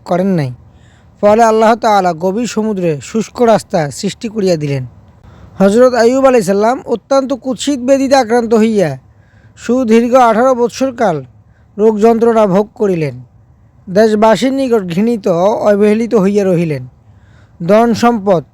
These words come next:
সন্তান সন্ততি সর্বস্ব হারাইয়া নিঃস্ব হইলেন। তথাপি তিনি আল্লাহর দিন তাহার তরিকা হইতে বিমুখ হন নাই। তাহার সঙ্গে শুধু তদীয় সতীসাধ্বী পত্নী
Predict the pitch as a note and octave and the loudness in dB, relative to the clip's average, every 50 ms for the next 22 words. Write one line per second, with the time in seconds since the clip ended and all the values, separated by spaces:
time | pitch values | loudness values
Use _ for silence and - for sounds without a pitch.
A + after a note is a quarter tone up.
0 | _ _ _ _ _ _ _ _ _ - - G#3+ A3+ A3 G3+ C4 C4 C4 - - | _ _ _ _ _ _ _ _ _ -4 -2 -2 -2 0 0 0 0 0 0 0
1 | A#3+ A#3+ A3 A#3+ A#3+ G3 G#3 F3 - G3+ A3 A3 A3 G#3+ - - C4+ B3+ G3 F#3 | 0 0 2 0 0 0 -2 -2 0 0 0 0 0 -2 -2 0 2 2 2 4
2 | G#3 A3 A3 A3+ G#3+ G3 E3 D#3+ E3+ G3 F#3 - - B3 A3 G3 F#3 F3 D#3 D3+ | 2 2 2 0 0 0 0 0 -2 -4 -6 -4 -2 -2 0 0 -2 -2 -4 -6
3 | C3 B2+ B2+ _ _ _ _ _ _ _ _ _ _ - - A3 A3+ G#3+ A3 B3+ | -6 -8 -14 _ _ _ _ _ _ _ _ _ _ -12 -4 -2 -2 2 2 2
4 | B3 G3+ G#3 F3+ D#3+ F#3 G#3+ A3 A3+ G#3+ G#3 G#3 G#3+ A3+ A3 A#3+ B3 G#3 G#3+ G3 | 2 2 0 -4 -4 -6 -6 -4 -2 0 0 0 2 2 2 2 2 0 -4 -6
5 | E3 D3 C#3+ - _ _ _ _ _ _ - G3 F3+ G3 A3+ B3+ B3 - B3+ A#3+ | -6 -6 -10 -14 _ _ _ _ _ _ -6 -2 0 0 0 0 0 -2 -2 -2
6 | A#3+ G#3+ G3+ A3 G3 E3 F#3+ G#3 G3 G#3+ A#3 A3+ A3 G3+ F#3 G3+ G3+ G#3+ B3 A#3 | -2 0 0 2 2 2 2 0 0 0 0 0 0 0 -2 -2 0 0 -2 -2
7 | - - G#3+ G3+ F#3+ F3+ D#3 C#3+ B2+ B2 B2 _ _ _ _ _ _ _ _ - | -2 -2 -2 -2 -2 -4 -4 -6 -8 -10 -14 _ _ _ _ _ _ _ _ -20
8 | - - - A3 G#3 F3+ A3 C4 A#3+ - A#3+ B3 A#3+ A#3+ G#3+ F#3+ E3+ - - A3 | -16 -6 0 2 2 4 4 2 2 0 -2 -2 -2 0 -2 -2 -2 -2 -4 -6
9 | A#3 G#3+ G#3+ G3 - - A#3 A#3 G#3 A#3 A#3 A3+ G3+ F3+ E3+ - - - G#3+ F#3+ | -4 -2 -2 -4 -2 -2 -2 -2 -2 0 2 2 2 2 2 0 -2 -4 -6 -4
10 | C4+ C4 G3 A#3 A#3+ G#3+ G#3 G#3 B3+ C4 G#3 - B3 A#3+ A#3 _ - G#3 F3 D3+ | -4 -6 -2 -2 -2 -2 -4 -6 -6 -6 -4 -4 -4 -4 -4 _ -6 -4 -4 -4
11 | C3+ | -6